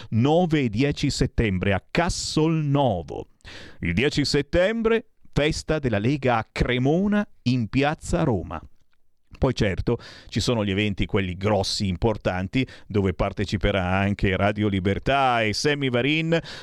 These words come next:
Domenica quattro settembre a mezzogiorno, gnam, gnam, gnam, io sento già quel profumo incredibile, lo spiedo bresciano. Ah.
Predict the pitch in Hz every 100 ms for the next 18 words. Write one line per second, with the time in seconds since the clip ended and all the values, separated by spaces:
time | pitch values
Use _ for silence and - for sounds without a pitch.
0 | - 113 151 165 190 196 170 151 - 165
1 | 180 180 170 165 - 175 190 180 156 160
2 | 170 135 151 110 160 175 147 135 113 110
3 | 127 135 117 104 98 104 113 101 90 90
4 | 98 101 90 82 87 95 - 104 90 92
5 | - 92 - 82 - 85 - 87 85 78
6 | 78 85 85 - 87 - - - - -
7 | _ 85 85 85 - - 87 87 90 90
8 | 90 92 80 82 82 - - 80 78 -
9 | - - - _ - - - - - -
10 | - - - - _